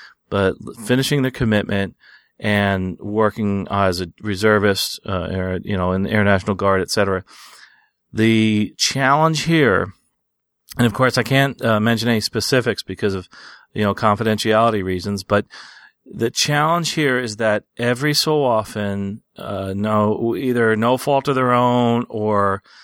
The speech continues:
uh, depending on the company you work for, they, they may not, uh, you know, treat the military personnel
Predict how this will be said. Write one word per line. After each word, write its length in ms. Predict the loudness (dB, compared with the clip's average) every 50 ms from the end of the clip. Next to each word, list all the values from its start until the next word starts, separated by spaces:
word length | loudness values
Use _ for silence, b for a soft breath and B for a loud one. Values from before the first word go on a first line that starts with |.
| B B B B B
uh, 160 | -4 -4 -2
depending 340 | -2 -2 -2 0 2 2 4
on 60 | 2
the 80 | 2 2
company 320 | 2 0 2 2 2 2
you 80 | 4 4
work 220 | 4 2 2 0
for, 340 | -2 -6 -2 0 2 2 2
they, 280 | 2 2 0 0 -2 -4 -4
they 220 | -4 -2 -2 -2
may 300 | -2 0 0 0 0 2
not, 300 | 2 2 2 2 0 -2 _ _ -12 -8
uh, 380 | -6 -6 -4 -4 -4 -6 -6 -8 b b b b b b b b b _ -6
you 100 | -4 -4
know, 60 | -4
treat 280 | -4 -2 -2 -2 0 0
the 80 | -2
military 540 | 0 2 2 2 2 2 2 2 2 2 2
personnel 560 | 2 2 2 0 0 0 0 0 0 -2 -6